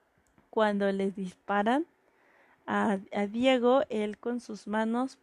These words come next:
puede detener las balas y lo que hace es, este, como redirigirlas hacia otro punto. Entonces, eso es lo único que da como pie a pensar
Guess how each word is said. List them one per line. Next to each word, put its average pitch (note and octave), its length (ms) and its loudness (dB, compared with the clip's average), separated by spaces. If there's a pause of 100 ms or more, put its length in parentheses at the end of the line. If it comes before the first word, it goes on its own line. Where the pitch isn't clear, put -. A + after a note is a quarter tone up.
puede G#3 840 0 (120)
detener G3 720 -4
las G#3 340 -4
balas A#3+ 360 2 (1080)
y G#3 580 2
lo G3 180 -4
que G3+ 120 -4
hace G3+ 460 0
es, G3 380 -4
este, - 340 -14
como F#3+ 600 -2
redirigirlas G3+ 1040 -4
hacia F#3 320 -4
otro F3+ 280 -4
punto. A3 460 -6 (240)
Entonces, F#3+ 720 -10
eso A3 260 -6
es A#3 80 -12
lo G#3 140 -2
único G3+ 460 -4
que F3+ 160 -10
da F#3 200 -6
como F3+ 580 -6 (680)
pie G3+ 400 2
a A3 120 2
pensar F#3 840 -6